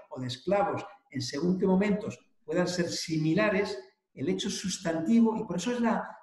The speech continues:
la mención que yo creo que quienes, quienes militamos buscando una salida a los graves problemas de la sociedad que no puede darse en el so-,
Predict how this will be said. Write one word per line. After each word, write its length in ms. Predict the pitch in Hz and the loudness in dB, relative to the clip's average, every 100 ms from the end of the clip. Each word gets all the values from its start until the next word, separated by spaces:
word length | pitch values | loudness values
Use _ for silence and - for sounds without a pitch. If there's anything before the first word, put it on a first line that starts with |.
| - | -4
la 120 | 147 | -2
mención 440 | 147 147 226 233 | 0 0 2 2
que 80 | 208 | 2
yo 140 | 190 | 2
creo 120 | 208 233 | 2 2
que 160 | 185 | 0
quienes, 520 | 180 160 156 147 - - | 0 0 0 -4 -6 -8
quienes 240 | 143 131 | -6 -2
militamos 720 | 147 147 151 226 226 190 - - - - | 2 4 4 2 4 2 0 -6 -14 -8
buscando 420 | 147 - 202 202 | -6 0 2 2
una 120 | 196 | 0
salida 580 | 180 190 220 175 - - - | 2 0 2 2 0 -4 -12
a 100 | - | -8
los 120 | 147 | -6
graves 240 | 151 180 175 | -2 0 0
problemas 560 | 175 190 202 175 127 - - - | 2 4 4 2 -2 -6 -16 -12
de 100 | 139 | -6
la 80 | |
sociedad 440 | 135 131 147 190 202 | -6 -6 -2 0 0
que 80 | 139 | 0
no 180 | 156 165 | -2 0
puede 180 | 196 190 | 2 2
darse 260 | 202 - | 2 2
en 80 | 147 | 0
el 60 | 147 | -2
so-, 140 | - | -4